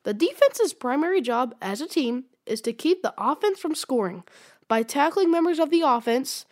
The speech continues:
intercepting the ball, and generally preventing the offense from moving the ball close enough to their goal to create a scoring opportunity. Within the defense, the functions are divided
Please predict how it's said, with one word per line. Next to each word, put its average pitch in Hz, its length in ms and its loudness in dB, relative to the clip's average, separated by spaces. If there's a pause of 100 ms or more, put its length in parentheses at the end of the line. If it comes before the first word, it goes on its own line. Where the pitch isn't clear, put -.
(180)
intercepting 381 600 2
the 392 80 0
ball, 254 420 0
and 240 140 0
generally 320 420 0
preventing 254 680 -2
the 233 140 -2
offense 254 420 -2
from 220 280 -6
moving 240 420 0
the 208 60 -6
ball 185 360 -2 (260)
close 269 280 2
enough 208 300 -4
to 269 120 0
their 294 140 4
goal 226 460 4
to - 100 -12
create 311 320 0
a 330 80 -2
scoring 349 320 0
opportunity. 196 680 -4 (160)
Within 285 300 -2 (260)
the 294 120 -4
defense, 302 580 2 (180)
the 233 120 -4
functions 330 420 2
are 302 120 0
divided 233 560 0